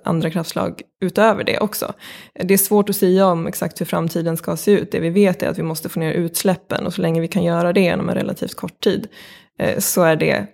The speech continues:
otroligt positivt. Vi säger inte att elsystemet ska se ut på ett specifikt sätt. Ehm, däremot så vill vi gärna uppmuntra och, och kommunicera kring liksom de olika, eh, positiva delarna och liksom farorna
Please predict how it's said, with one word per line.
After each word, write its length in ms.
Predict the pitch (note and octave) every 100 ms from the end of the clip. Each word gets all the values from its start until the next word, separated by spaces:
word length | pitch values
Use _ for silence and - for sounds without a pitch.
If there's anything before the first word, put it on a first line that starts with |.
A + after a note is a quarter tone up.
| -
otroligt 340 | F3 E3 E3+
positivt. 600 | G3+ - - - - - _ _ - _ _ -
Vi 280 | F#3+ F#3 G3+
säger 440 | G3+ - A3 F#3
inte 260 | F3 E3+ E3
att 100 | E3
elsystemet 560 | F3 E3 E3 E3+ E3 E3
ska 160 | E3
se 160 | D#3 -
ut 260 | A3 F3
på 80 | -
ett 60 | E3
specifikt 680 | - D#3 E3 - D#3 D#3 -
sätt. 460 | - E3+ - - - _ -
Ehm, 420 | - E3+ E3 E3+
däremot 500 | F3 E3+ F#3 F#3 E3+
så 100 | -
vill 160 | E3+ E3
vi 80 | E3+
gärna 220 | D#3+ D#3+
uppmuntra 840 | F3 - G3 G3+ F3+ - D3+ F#3+
och, 140 | - -
och 60 | E3+
kommunicera 680 | - E3+ E3 - G#3 F3 -
kring 260 | - -
liksom 320 | - - E3+ E3
de 140 | E3
olika, 720 | E3 D#3+ D#3 - D3+ D#3 D#3+ D#3+ - - _
eh, 140 | - F#3
positiva 500 | G#3 A3 G#3+ A3 G3+
delarna 460 | F#3+ F3+ F3 F3
och 300 | E3+ - _ -
liksom 320 | - - E3+
farorna 680 | - E3+ D#3 E3+ A3 F3+